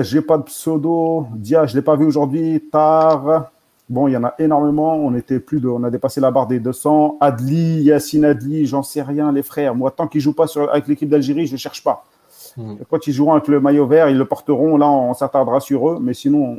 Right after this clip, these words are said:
Speaker 1: on, on, ici, on, on calcule pas. Euh, Kat Liam Lam. Ouais, je vois des nouveaux qui sont arrivés. Euh, bienvenue à vous. Euh, Paperback, El Mohim.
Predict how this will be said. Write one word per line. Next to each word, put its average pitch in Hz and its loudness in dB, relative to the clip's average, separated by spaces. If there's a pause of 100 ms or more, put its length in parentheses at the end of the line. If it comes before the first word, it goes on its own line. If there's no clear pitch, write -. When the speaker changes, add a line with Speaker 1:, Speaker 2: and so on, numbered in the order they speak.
Speaker 1:
on, 123 -14
on, 120 -12
ici, 139 -8
on, 110 -10
on 113 -12
calcule 117 -8
pas. 147 -6 (1080)
Euh, 120 2 (140)
Kat 160 0
Liam 147 4
Lam. 120 2 (120)
Ouais, 110 -6
je 110 -16
vois 143 -4
des 160 0
nouveaux 151 0
qui 143 -10
sont 143 -4
arrivés. 113 -4 (220)
Euh, 104 -10
bienvenue 120 -2
à 107 -2
vous. 139 0 (560)
Euh, 110 0
Paperback, 139 0 (200)
El 147 4
Mohim. 143 4